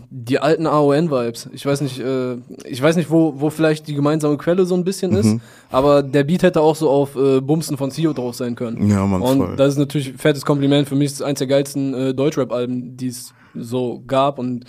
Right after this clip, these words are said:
Speaker 1: was mich auch wieder voll zurück zu Deutschrap gehö-, geholt hat. Also ich war nie ganz raus, aber
Speaker 2: Mhm.
Speaker 1: Bumsen hat mich schon wieder so richtig gepackt und ich dachte so, "Boah, geil, Alter, der Typ, der ist krank." Was, hatte, hattet ihr da irgendwie eine bestimmte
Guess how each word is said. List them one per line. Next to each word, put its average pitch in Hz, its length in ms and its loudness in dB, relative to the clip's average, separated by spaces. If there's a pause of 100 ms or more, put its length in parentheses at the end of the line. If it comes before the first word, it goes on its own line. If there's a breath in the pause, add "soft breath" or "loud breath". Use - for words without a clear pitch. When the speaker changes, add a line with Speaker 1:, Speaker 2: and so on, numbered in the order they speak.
(260 loud breath)
Speaker 1:
was 135 180 2
mich 165 220 4
auch 143 100 2
wieder 143 140 2
voll 156 260 2
zurück 156 260 -6
zu 151 100 -8
Deutschrap 143 360 2
gehö-, 131 320 -2
geholt 135 320 0
hat. 143 140 0
Also 123 160 -6
ich 117 100 -12
war 135 140 2
nie 131 180 -2
ganz 165 320 -2
raus, 190 320 0 (520 loud breath)
aber 131 460 4
Speaker 2:
Mhm. 131 60 -10
Speaker 1:
Bumsen 151 300 2
hat 147 100 0
mich 143 140 -4
schon 151 180 0
wieder 127 580 0
so 123 220 -8
richtig 131 320 -6
gepackt - 540 -6
und 120 180 -8
ich 120 60 -12
dachte 131 180 -4
so, 131 100 -6
"Boah, 131 300 0
geil, 131 260 2
Alter, 123 220 -4
der 127 160 -4
Typ, 143 400 -8
der 127 260 -4
ist 120 140 -8
krank." 123 320 -2 (1400 loud breath)
Was, 131 540 -2 (440)
hatte, 156 420 0
hattet 156 220 -4
ihr 151 400 4
da 139 300 0
irgendwie 139 240 0
eine 131 160 0
bestimmte 139 800 -2